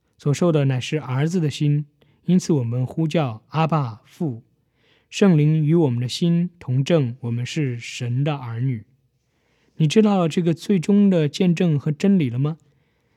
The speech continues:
并相信，并且将你的生命降服于主耶稣基督了吗？你重生了吗？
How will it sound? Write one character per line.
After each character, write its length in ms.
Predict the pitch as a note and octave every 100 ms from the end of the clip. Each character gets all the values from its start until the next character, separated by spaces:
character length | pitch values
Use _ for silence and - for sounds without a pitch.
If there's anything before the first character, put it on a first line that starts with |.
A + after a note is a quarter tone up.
| _
并 100 | F3+
相 240 | E3+ G3+ G3+
信， 380 | G#3+ F3 C#3+ C3 _ _ _ _ _
并 200 | - F3+
且 220 | D#3 D3
将 300 | B2+ F3+ F3+
你 80 | D#3+
的 100 | B2+
生 300 | - F#3+ G3
命 320 | G#3 F#3 C3+ B2+ _
降 420 | - - C#3 F3
服 200 | G3+ F3+
于 220 | D#3+ D3+ D#3
主 420 | - A#2+ A#2 A#2
耶 160 | C#3 D#3
稣 160 | E3+
基 140 | D3+ D#3+
督 180 | F3+
了 80 | F3+
吗？ 220 | D3 C#3 - _ _ _
你 120 | - D3+
重 220 | D#3 F#3
生 180 | G#3+ G#3+
了 80 |
吗？ 280 | G3+ G3 F#3+